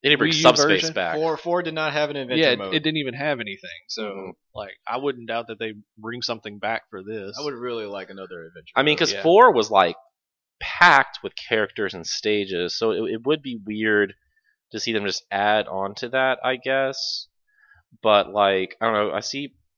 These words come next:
Speaker 1: people on the internet, which is a place you should never go,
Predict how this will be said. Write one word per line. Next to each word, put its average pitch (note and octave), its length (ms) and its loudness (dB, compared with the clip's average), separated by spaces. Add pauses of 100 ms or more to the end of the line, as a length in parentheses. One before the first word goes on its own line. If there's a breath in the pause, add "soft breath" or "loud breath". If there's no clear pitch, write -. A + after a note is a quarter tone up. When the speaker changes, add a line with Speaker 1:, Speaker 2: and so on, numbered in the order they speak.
(160)
Speaker 1:
people A#2 580 -2
on G2+ 580 0 (240)
the - 160 -16
internet, E2+ 540 -10 (280)
which F#2 160 -20
is G2 80 -18
a F#2 40 -16
place F2 300 -12
you - 80 -18
should - 160 -16
never E2+ 300 -8
go, E2+ 420 -8